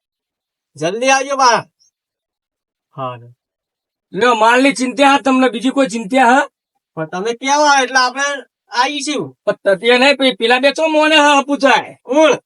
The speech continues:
Speaker 2: આ ઘોડાજીને દાયાજી.
Speaker 1: પણ એમને તો ઠેઠનું હેડી જ આવે છે બે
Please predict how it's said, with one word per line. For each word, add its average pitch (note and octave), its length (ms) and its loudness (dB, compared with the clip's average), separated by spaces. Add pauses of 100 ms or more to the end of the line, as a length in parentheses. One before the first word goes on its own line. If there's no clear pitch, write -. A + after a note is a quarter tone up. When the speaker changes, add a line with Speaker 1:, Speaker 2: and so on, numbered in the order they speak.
Speaker 2:
આ A3 140 2
ઘોડાજીને C4+ 420 2
દાયાજી. D4 560 2 (300)
Speaker 1:
પણ - 120 -12
એમને G3 240 -6
તો C4 120 -4
ઠેઠનું C4 380 -2
હેડી A#3+ 300 -2
જ C#4+ 60 -4
આવે C#4 280 0
છે C4 100 2
બે B3 100 0